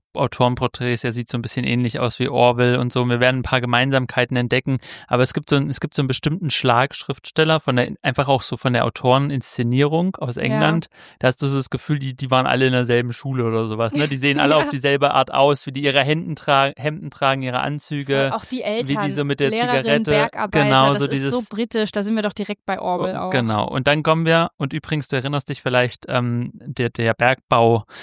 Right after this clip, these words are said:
Speaker 1: spielt auch in
Speaker 2: Mhm.
Speaker 1: Lady Chatterley eine große Rolle. Da gibt's
Speaker 2: Ja.
Speaker 1: ja diese Mine,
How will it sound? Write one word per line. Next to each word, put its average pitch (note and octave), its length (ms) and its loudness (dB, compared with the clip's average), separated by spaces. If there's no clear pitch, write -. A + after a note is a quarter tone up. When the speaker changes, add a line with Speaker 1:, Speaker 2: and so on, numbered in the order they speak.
Speaker 1:
spielt - 260 -2
auch A#2+ 140 4
in B2 60 2
Speaker 2:
Mhm. A#2+ 60 2
Speaker 1:
Lady A#2 180 2
Chatterley B2 340 0
eine A2+ 140 0
große A#2 320 -2
Rolle. A#2 240 2
Da A2+ 100 2
gibt's B2+ 200 -2
Speaker 2:
Ja. B2+ 40 -4
Speaker 1:
ja A#2 40 0
diese A2+ 180 -2
Mine, A#2+ 580 0